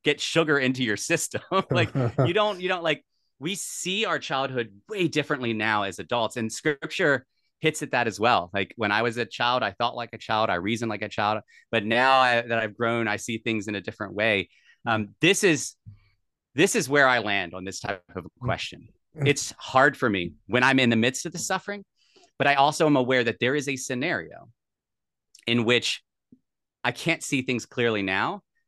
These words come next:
Speaker 1: but there is something clear to be seen
Speaker 2: Mm.
Speaker 1: that eventually <laughs> I will be able to <laughs> perceive.
Speaker 2: Mm. Well,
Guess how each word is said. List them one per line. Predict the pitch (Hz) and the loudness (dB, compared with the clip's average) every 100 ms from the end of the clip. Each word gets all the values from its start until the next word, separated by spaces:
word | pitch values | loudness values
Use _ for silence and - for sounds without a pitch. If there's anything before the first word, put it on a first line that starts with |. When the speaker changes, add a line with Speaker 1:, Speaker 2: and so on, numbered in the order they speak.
| _ | _
Speaker 1:
but | 135 127 | -4 0
there | 139 - | 0 2
is | 139 151 147 | 2 2 2
something | 135 127 117 | -2 -2 -8
clear | - 110 104 | -8 -4 -4
to | 90 | -4
be | 82 | -8
seen | - - 123 80 - - _ - | -10 -4 -4 -4 -10 -20 _ -12
Speaker 2:
Mm. | 131 113 _ _ _ _ | -10 -10 _ _ _ _
Speaker 1:
that | 107 104 | -4 -2
eventually | 104 120 170 - 78 87 87 - | 0 4 4 2 -10 -16 -16 -10
<laughs> | 107 - - - _ - | -12 -12 -20 -20 _ -4
I | 107 107 | 0 2
will | 101 | 0
be | 87 98 | 0 0
able | 92 92 | 0 0
to | 98 - | -2 -4
<laughs> | - | -14
perceive. | - 127 135 143 104 90 80 _ - | -4 -2 0 -2 -4 -10 -10 _ -12
Speaker 2:
Mm. | 190 _ - _ - _ - | -12 _ -20 _ -18 _ -2
Well, | 151 127 127 | 4 4 2